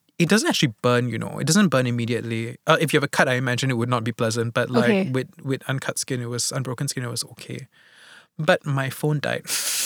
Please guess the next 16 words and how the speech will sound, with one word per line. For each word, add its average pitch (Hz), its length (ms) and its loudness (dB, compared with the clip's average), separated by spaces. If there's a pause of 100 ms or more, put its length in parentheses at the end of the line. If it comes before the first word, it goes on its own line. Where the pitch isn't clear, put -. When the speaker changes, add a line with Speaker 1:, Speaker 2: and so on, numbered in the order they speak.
(960)
Speaker 1:
It 170 140 4
lasted 156 460 4
two 160 140 6
days 127 200 6
after, 123 440 0
but 131 160 0
then 156 180 4
after, 135 320 -2
uh, 139 80 4
but 135 120 2
then 156 140 4
afterwards, 147 600 4
like, 131 180 0
you - 20 6
know, 202 220 4 (560)
um, 135 340 2